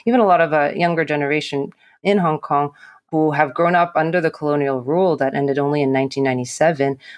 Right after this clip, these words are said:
uh, don't have that longer perspective on the historical view,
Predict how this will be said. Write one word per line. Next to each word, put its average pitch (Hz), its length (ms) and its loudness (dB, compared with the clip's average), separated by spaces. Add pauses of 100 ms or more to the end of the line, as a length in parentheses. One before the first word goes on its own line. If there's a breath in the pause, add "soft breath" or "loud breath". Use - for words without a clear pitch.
(140)
uh, 151 100 2
don't 175 160 2
have 175 180 4
that 151 140 4
longer 147 640 0
perspective 143 600 -4
on 135 280 -4 (160)
the 147 140 -6
historical 160 640 -2
view, 123 280 -20